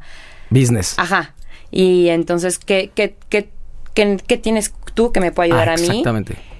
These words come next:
Speaker 2: Y que me, más bien que me beneficie, pero en, en cambio el conecte sirve, o sea, siento que es desde un lugar más humano.
Speaker 1: Más humano, sí, no tan capitalista voraz.
Speaker 2: Exacto, sí, exacto, exacto, ajá.
Speaker 1: Oye, uno y dos de septiembre, Teatro María Teresa.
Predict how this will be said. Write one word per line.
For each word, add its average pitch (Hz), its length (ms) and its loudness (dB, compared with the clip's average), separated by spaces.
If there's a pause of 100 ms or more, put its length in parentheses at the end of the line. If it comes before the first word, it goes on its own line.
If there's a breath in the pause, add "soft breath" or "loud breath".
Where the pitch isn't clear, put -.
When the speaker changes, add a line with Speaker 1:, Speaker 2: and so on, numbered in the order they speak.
(380 loud breath)
Speaker 2:
Y 196 100 -6
que 208 100 2
me, 190 120 4
más 190 120 2
bien 220 140 -2
que 233 60 -4
me 175 120 2
beneficie, 156 760 -2
pero 190 200 2
en, 185 120 -4
en 190 200 0
cambio 196 260 0
el 208 60 -8
conecte 190 400 -2
sirve, 180 380 -2
o - 40 -2
sea, 175 200 2
siento 185 440 2
que 185 100 2
es 170 100 4
desde 175 200 2
un 170 100 2
lugar 165 280 2
más 170 180 0
humano. 165 420 0
Speaker 1:
Más 123 300 2
humano, 120 340 2
sí, 123 180 0
no 135 180 4
tan 143 320 2
capitalista 120 720 0
voraz. 156 220 4 (240)
Speaker 2:
Exacto, 156 200 -2
sí, 185 220 2
exacto, 170 380 0
exacto, 151 360 -2
ajá. 156 340 -2 (300 loud breath)
Speaker 1:
Oye, 156 380 4 (120)
uno 214 440 2
y 139 120 4
dos 135 400 2
de 123 100 0
septiembre, 135 720 0 (160)
Teatro 139 360 2
María 131 400 2
Teresa. 135 420 -2